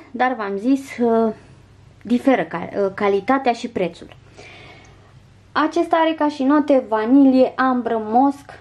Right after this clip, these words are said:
note lemnoase, boabe de ienu, părnucșoară și coriandru. Este un parfum, um, vanilat, este un parfum condimentat lemnos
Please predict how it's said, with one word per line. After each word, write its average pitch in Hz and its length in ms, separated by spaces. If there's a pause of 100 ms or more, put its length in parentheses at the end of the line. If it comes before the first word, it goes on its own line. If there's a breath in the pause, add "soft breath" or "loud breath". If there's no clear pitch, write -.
note 269 320
lemnoase, 226 760
boabe 220 300
de 202 160
ienu, 202 300
părnucșoară 202 720
și 196 220
coriandru. 190 920 (460 loud breath)
Este 247 300
un 320 120
parfum, 226 400
um, 208 720
vanilat, 185 920 (460)
este 202 300
un 254 140
parfum 220 540
condimentat 202 920
lemnos 190 560